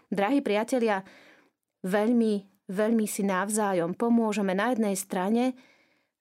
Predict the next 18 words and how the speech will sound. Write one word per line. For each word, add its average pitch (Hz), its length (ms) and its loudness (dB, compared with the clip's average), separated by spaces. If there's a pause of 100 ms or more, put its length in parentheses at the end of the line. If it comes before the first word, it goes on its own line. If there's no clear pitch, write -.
(140)
a 190 240 0
na 196 160 -2
druhej 226 320 -2
strane 196 560 -6 (480)
treba 196 240 -2
si 185 160 -2
uvedomiť, 180 560 -4
že 185 200 -6
toto 202 280 -6
všetko 185 560 -8 (240)
je 196 160 -4
pre 208 200 -2
Pannu 208 280 -2
Máriu 185 520 -2 (400)
a 202 80 -8
pre 208 240 -2
drahého 180 520 -2
Ježiša. 170 480 -4